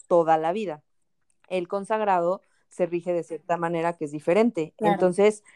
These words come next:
Speaker 1: si le apoyan, sale, él estuvo trabajando en una, como administrador de ciertas cosas de nuestro movimiento católico, porque él ya traía una carrera, o sea, él sí estudió.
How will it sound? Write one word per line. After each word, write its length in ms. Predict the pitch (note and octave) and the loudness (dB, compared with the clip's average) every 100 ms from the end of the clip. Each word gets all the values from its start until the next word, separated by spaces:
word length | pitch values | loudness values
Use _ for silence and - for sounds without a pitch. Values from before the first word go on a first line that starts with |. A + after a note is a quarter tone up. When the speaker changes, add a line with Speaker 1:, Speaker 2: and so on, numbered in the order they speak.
| _ _ | _ _
Speaker 1:
si 200 | - A3 | 0 6
le 80 | G#3+ | 6
apoyan, 540 | G#3+ - A3+ A3 G#3+ | 6 4 4 2 -2
sale, 680 | A3 - G#3 A3 A3 G#3 A3 - | -8 0 4 4 4 0 -2 -4
él 180 | G3+ | -4
estuvo 420 | A3+ A3 - A3+ B3+ | -4 -6 -8 -6 -6
trabajando 760 | G#3 F#3+ F3 F#3+ G3 G3 G#3 - | -6 -6 -6 -8 -8 -6 -8 -8
en 260 | F3+ F3 F3+ | -10 -8 -8
una, 840 | F#3 F#3+ G3 F#3+ F#3 E3+ D#3+ - _ D3+ - | -8 -4 -2 0 0 0 -4 -10 _ -20 -2
como 260 | F#3 F#3 | 0 4
administrador 760 | F#3 F#3 F3+ F3 - E3+ F#3 F#3+ | 2 2 -4 -6 -2 0 2 0
de 100 | G3+ | -4
ciertas 380 | G3 F3+ F#3 F#3 | -4 -4 -6 -6
cosas 360 | F3 F3 F#3 | -6 -4 -6
de 220 | E3+ D#3+ D3 | -4 -4 -4
nuestro 280 | D#3+ - | -6 -4
movimiento 460 | E3 E3 E3 E3 - | -2 -2 -4 -6 -6
católico, 600 | F3+ F3+ F#3+ F3+ F#3 G3 _ _ _ | -6 -6 -6 -2 0 0 _ _ _
porque 300 | D#3 G3 G3+ | 2 4 6
él 120 | G#3 | 4
ya 200 | G3 G#3 | 6 4
traía 560 | G#3 G3+ G3+ G3+ G3 - | 4 0 0 0 0 -2
una 720 | - F#3+ F#3+ G3 F#3+ E3 D3 D3+ _ | -6 -6 -4 -4 -2 -4 -6 -12 _
carrera, 440 | - D3 F#3 A3+ F3+ | -6 -2 0 2 0
o 40 | |
sea, 160 | E3 D#3+ | -2 -6
él 100 | F3 | -6
sí 200 | - G#3 | -6 -6
estudió. 480 | G3+ F#3 F#3 A3 | -6 -6 2 2